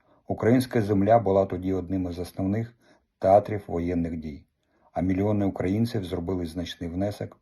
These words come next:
у перемогу над гітлерівською Німеччиною та її союзниками. Під час окупації території України здійснювались численні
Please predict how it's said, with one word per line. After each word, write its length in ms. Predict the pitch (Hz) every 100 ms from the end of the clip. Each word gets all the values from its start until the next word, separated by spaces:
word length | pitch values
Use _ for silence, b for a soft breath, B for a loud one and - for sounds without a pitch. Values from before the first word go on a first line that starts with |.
| -
у 60 | -
перемогу 580 | 85 80 87 90 98 - -
над 260 | 85 82
гітлерівською 520 | 92 87 82 - 87
Німеччиною 600 | 82 82 95 - 98 95 - b b b
та 100 | -
її 180 | 82 85
союзниками. 680 | 85 - 82 76 76 - 78 _ _ _ _ b b b -
Під 80 | 101
час 220 | 127 127
окупації 560 | 120 98 107 113 113 98
території 560 | 101 95 90 113 117
України 580 | 107 98 90 85 78 80 -
здійснювались 640 | 82 95 - 101 101 98
численні 580 | - 98 107 110 110